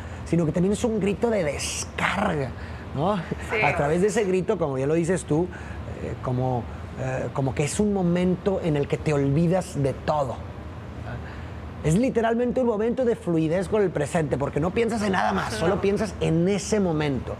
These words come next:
Speaker 1: Es vivir realmente y profundamente el momento presente. Y creo que a través de ese grito salen las preocupaciones, sale
Speaker 2: Sale
Speaker 1: toda la
Speaker 2: toda
Speaker 1: realidad,
Speaker 2: esa
Speaker 1: todo lo que
Speaker 2: carga, por
Speaker 1: traes.
Speaker 2: ejemplo, en esa final salió toda esa carga que tenía de que no venía jugando. Y ahí fue donde dije, "Es esto".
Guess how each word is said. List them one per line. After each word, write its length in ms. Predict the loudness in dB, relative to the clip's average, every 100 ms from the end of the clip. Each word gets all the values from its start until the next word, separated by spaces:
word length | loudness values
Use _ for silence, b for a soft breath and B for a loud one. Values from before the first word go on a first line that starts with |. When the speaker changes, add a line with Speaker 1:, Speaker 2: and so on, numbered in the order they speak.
| B B B B
Speaker 1:
Es 120 | 2
vivir 300 | 4 4 2
realmente 960 | 2 2 2 2 2 2 2 0 -2 0 2
y 100 | 2
profundamente 1120 | 2 0 2 2 2 2 2 2 0 0 2
el 80 |
momento 400 | 0 2 2 0
presente. 520 | 0 -2 0 -2 -2 -6 B B B B B
Y 80 | 0
creo 160 | 2
que 60 | 2
a 60 | 2
través 220 | 0 2
de 60 |
ese 140 | 2 0
grito 440 | 0 0 0 -2 -2
salen 240 | -4 -2 0
las 120 | 0
preocupaciones, 960 | 0 0 0 -2 -2 -2 0 0 0
sale 400 | 0 0 2 2
Speaker 2:
Sale 120 | 4
Speaker 1:
toda 120 | 4 4
la 120 | 4
Speaker 2:
toda 220 | 4 6
Speaker 1:
realidad, 160 | 6 4
Speaker 2:
esa 100 | 4 4
Speaker 1:
todo 20 |
lo 60 |
que 60 | 6
Speaker 2:
carga, 200 | 4 6
por 80 | 4
Speaker 1:
traes. 140 | 4 0
Speaker 2:
ejemplo, 220 | 0 0
en 80 | -2
esa 180 | 0 -2
final 300 | 2 0 2
salió 220 | -2 -2
toda 240 | 2 2
esa 180 | 4 0
carga 400 | 4 4 4 2
que 100 | 0
tenía 500 | -4 -4 -4 -4 -2
de 220 | 0 -2 -4 -10 -8
que 80 | -6
no 100 | -4
venía 180 | -4
jugando. 560 | -4 -2 -2 -4 -6 -4
Y 120 | 4
ahí 180 | 4 4
fue 160 | 2 0
donde 280 | 0 0 -2
dije, 380 | -4 -4 -2 -2
"Es 140 | -4
esto". 280 | -8 -10 -12